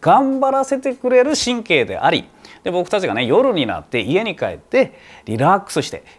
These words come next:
ぐっすり眠るために、そんな働きを促してくれる、リラックスさせてくれるものも、この自律神経なんですよ。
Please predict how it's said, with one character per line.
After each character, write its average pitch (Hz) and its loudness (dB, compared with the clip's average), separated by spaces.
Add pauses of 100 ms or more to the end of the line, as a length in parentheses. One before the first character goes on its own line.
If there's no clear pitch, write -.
ぐ 156 -2
っ - 2
す 156 -2
り 185 0
眠 175 4
る 254 2
た 262 2
め 277 2
に、 294 2
そ - -2
ん 185 -2
な 180 2
働 175 2
き 202 -2
を 139 2
促 196 0
し - -10
て 196 -2
く 190 -2
れ 185 0
る、 98 -6
リ 127 -4
ラ 220 2
ッ - -10
ク - -14
ス - -12
さ 226 0
せ - -6
て 233 -4
く 226 -2
れ 226 6
る 233 0
も 233 0
の 285 2
も、 269 2
こ 147 -4
の 120 -2
自 104 -6
律 131 -6
神 123 -6
経 113 -4
な 76 -10
ん 73 -18
で - -20
す - -10
よ。 120 -2